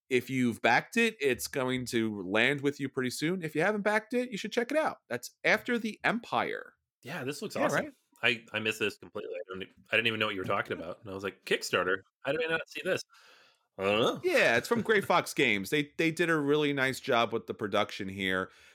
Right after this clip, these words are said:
Speaker 1: This was first-time designers, so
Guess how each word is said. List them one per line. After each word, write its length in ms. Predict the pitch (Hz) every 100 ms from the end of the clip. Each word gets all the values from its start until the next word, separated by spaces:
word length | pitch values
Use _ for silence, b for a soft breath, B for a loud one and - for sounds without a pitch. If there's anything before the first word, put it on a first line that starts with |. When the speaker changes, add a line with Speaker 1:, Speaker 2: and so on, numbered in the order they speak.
| _
Speaker 1:
This 140 | 233
was 140 | 262 -
first-time 520 | 208 196 - 196 185
designers, 800 | 165 160 156 180 208 214 - - b b b -
so 540 | - 165 147 135